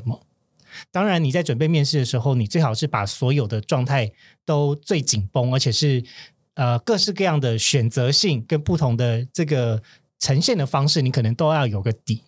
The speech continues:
去应对，对你来说是最好的。但是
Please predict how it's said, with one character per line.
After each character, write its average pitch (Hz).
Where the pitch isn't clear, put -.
去 127
应 147
对， 117
对 226
你 147
来 110
说 131
是 131
最 127
好 98
的。 -
但 165
是 156